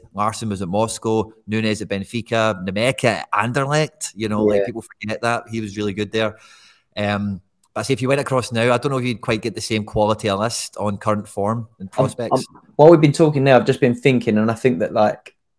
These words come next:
Speaker 2: there's two ends of the spectrum. You've got, like, the surefire, which is the Vert-, the Verts forward cards, which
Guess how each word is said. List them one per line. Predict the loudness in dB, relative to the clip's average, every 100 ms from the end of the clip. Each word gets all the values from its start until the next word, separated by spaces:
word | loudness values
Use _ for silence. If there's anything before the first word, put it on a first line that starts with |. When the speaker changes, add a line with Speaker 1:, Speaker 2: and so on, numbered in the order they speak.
| _
Speaker 2:
there's | 6 6 6
two | 0 4 6
ends | 6 2
of | -2
the |
spectrum. | 0 2 2 0 -4 0
You've | 0 2
got, | 4
like, | 4 2 0
the |
surefire, | -2 2 2 4 4 6 8 6 2 _ _ _ _ _ _ _
which | -2 -2 0
is | 2 2 0 -4 -8 -12 -18 _ _ _ _ -20 _ -20 -14
the | -2 0
Vert-, | 6 6 6 2
the | -2
Verts | 4 4 4 -2
forward | 0 0 -2
cards, | 0 2 2 -2 -4
which | -4 -4 -20